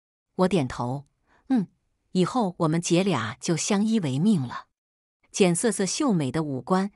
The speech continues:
凝成一团。半晌，她拉了拉我的衣角，期期艾艾地问：“微微，你真不要我哥了呀？”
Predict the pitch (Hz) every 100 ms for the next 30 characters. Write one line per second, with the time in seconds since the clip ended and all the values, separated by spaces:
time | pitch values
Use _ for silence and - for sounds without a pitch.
0 | _ - 165 160 185 135 143 151 - 110
1 | 123 - _ _ _ _ _ - 202 156
2 | 135 120 - _ - - - 190 185 185
3 | 165 175 165 135 147 202 185 139 110 -
4 | _ - - 196 - 208 240 214 - 311
5 | 156 131 127 - _ _ _ _ 185 180
6 | 185 175 _ _ _ _ 214 190 320 349
7 | 190 233 170 123 - 190 208 143 113